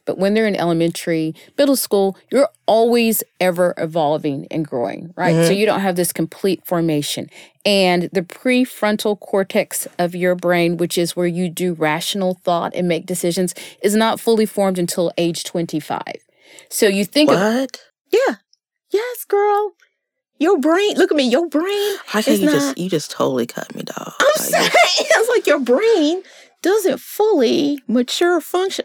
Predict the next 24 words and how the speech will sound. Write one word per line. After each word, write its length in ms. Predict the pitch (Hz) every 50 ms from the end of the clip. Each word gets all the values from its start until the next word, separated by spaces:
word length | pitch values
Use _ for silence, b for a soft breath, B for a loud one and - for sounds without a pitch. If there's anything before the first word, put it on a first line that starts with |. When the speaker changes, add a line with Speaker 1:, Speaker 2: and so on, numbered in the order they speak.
| -
Speaker 3:
until, 360 | 339 302 294 294 - - 466 523 494
like, 240 | - 285 294 - - -
twenty-six. 680 | - - - 381 381 339 - - 508 554 480 - - -
Speaker 1:
So 140 | - 277 226
think 260 | 202 - 240 240 233 254
of 100 | 196 180
all 320 | - - 180 185 202 220
the 120 | 233 269 254
things 360 | - - 240 240 240 226 -
that 100 | - 185
you 280 | 147 175 196 208 202 185
are 120 | 180 190
held 280 | 185 202 214 190 190 185
respon-, 340 | 185 180 180 - 175 - 165
you 80 | 180
learn 220 | 180 175 170 175 180
how 100 | 175 156
to 120 | 156 147
drive, 760 | 147 - 180 185 185 196 202 208 208 214 214 208 208 208 208
you 160 | 302 392 427 175
learn 280 | 165 - - - -
Speaker 3:
Mm-hmm. 120 | 175 180 180
Speaker 1:
how 140 | 180 170 165
to, 140 | 160 156